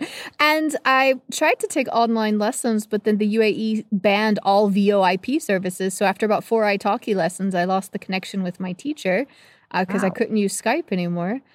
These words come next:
Speaker 1: And, um, so yeah, I started hitting up the internet and I found two P D Fs. One of them was a linguistical grammatical analysis of Malayalam that was written as a P H D,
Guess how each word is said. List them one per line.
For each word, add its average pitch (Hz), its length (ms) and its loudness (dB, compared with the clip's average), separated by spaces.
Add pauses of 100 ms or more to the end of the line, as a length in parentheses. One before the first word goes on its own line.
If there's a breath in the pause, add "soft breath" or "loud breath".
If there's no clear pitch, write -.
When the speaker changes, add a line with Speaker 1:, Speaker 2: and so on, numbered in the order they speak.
(300)
Speaker 1:
And, 226 560 2 (160)
um, 208 720 -2 (500)
so - 240 -2
yeah, 254 500 2
I 196 240 0
started 208 420 -2
hitting 208 280 0
up - 140 -8
the 185 100 -6
internet 214 600 -2
and 190 140 -2
I 190 140 0
found 185 760 -4 (640)
two 262 260 -2
P - 220 -2
D 202 160 2
Fs. 180 500 0
One 220 240 0
of 233 140 -2
them 214 440 2
was 185 560 -2
a 185 320 -2 (520)
linguistical 320 920 0
grammatical 226 600 0
analysis 214 680 -4
of 190 100 -6
Malayalam 190 580 0
that - 120 -6
was 190 140 -4
written 208 200 -2
as 190 140 -2
a 160 60 -2
P 208 260 -4
H - 280 -2
D, 262 360 -4